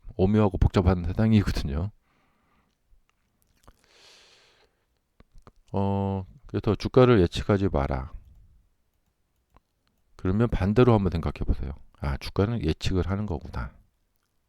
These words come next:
단지 이게 좀 결이 다를 수가 있습니다. 예. 방금 전에 제가 드린 말씀 보면은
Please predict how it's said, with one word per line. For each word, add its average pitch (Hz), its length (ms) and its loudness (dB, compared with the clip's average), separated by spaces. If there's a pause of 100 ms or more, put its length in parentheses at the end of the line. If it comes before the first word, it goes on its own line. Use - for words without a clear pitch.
단지 101 460 0
이게 117 180 0
좀 95 260 -4
결이 127 400 4
다를 82 280 0
수가 76 260 -12
있습니다. 67 580 -16 (1700)
예. 76 100 -20 (420)
방금 123 320 -2
전에 123 300 2
제가 95 320 0
드린 90 260 -6
말씀 82 300 -6
보면은 80 560 -6